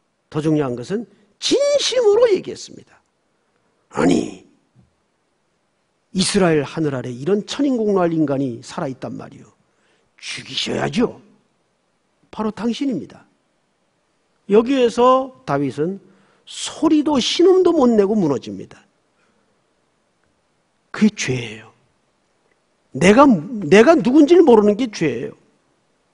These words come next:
그리고 나서 다윗이 유명한 시를 하나 쓰죠.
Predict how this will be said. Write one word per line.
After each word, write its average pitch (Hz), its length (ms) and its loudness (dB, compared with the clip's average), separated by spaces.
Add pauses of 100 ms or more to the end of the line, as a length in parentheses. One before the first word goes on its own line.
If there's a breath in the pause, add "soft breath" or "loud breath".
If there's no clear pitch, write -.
(1120)
그리고 370 320 8
나서 349 340 4
다윗이 214 640 -8 (880)
유명한 311 560 4
시를 208 260 -6
하나 151 140 -6
쓰죠. - 360 -20